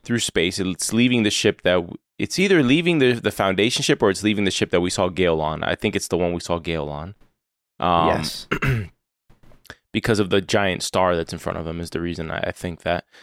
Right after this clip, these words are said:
Speaker 1: And then it disintegrates into a million pieces, pretty much, which we come to find out. And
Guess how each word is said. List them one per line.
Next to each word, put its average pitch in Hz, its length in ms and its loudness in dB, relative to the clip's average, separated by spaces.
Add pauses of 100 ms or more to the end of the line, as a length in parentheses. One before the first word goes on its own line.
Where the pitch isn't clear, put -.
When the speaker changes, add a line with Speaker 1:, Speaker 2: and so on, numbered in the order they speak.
(180)
Speaker 1:
And 117 120 2
then 160 100 4
it 170 80 2
disintegrates - 960 0 (120)
into 104 280 0
a 98 40 4
million 98 380 2
pieces, - 380 -2
pretty 90 240 -6
much, - 320 -6
which - 360 0 (920)
we 110 140 2
come 165 220 2
to 160 100 0
find 117 320 2
out. 120 340 4
And 110 60 2